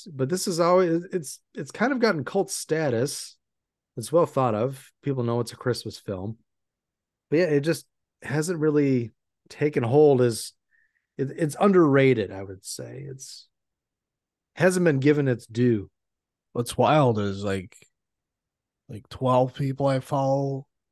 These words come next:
Speaker 2: on Letterboxd have it rated, and all but three gave it four stars or higher.
Speaker 1: Mm.
Speaker 2: So, yeah, a lot more popular than I thought it was.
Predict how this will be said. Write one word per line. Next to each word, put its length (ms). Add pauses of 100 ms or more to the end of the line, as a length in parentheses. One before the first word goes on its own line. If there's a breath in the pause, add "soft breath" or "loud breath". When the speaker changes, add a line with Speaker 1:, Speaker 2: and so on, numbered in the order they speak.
Speaker 2:
on 260
Letterboxd 680
have 160
it 140
rated, 560 (1900)
and 140
all 160
but 240
three 320
gave 260
it 140
four 360
stars 480
or 120
higher. 500 (500)
Speaker 1:
Mm. 260 (1700)
Speaker 2:
So, 540 (440)
yeah, 300
a 760
lot 200
more 140
popular 500
than 140
I 80
thought 220
it 60
was. 440